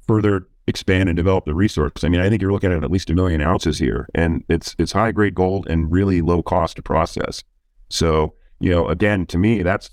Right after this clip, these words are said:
that's massive optionality. And you've had, you've had three different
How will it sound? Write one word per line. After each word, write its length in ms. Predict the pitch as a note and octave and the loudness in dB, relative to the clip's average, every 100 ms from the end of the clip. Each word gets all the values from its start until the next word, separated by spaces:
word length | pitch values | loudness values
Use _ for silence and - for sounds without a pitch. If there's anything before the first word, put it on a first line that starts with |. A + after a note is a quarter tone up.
| - | -4
that's 220 | G#2 - | -4 0
massive 340 | F#2+ A2+ F2 | 0 0 -2
optionality. 760 | D#2 B1 - D#2 C#2 C2+ C2 - | -2 -2 -2 -2 -2 -4 -6 -8
And 120 | - | -2
you've 140 | E2+ E2 | 0 2
had, 320 | G#2+ G2+ F2+ _ - - _ - _ F#2+ E2 - | 0 -2 -6 _ -20 -20 _ -20 _ -4 -4 -2
you've 120 | F2 | 0
had 160 | A2+ G#2 | 0 0
three 240 | - B2 | 0 2
different 440 | A2+ - G#2 F#2 | 2 0 0 -2